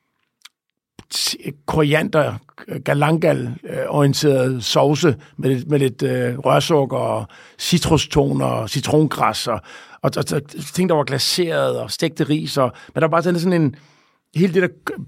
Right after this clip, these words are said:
batteri af krydderi, jeg lige nævnte, lidt kokosmælk i noget af det,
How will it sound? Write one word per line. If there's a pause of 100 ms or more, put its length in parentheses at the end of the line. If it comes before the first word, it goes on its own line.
(260)
batteri
af
krydderi,
jeg
lige
nævnte,
lidt
kokosmælk
i
noget
af
det,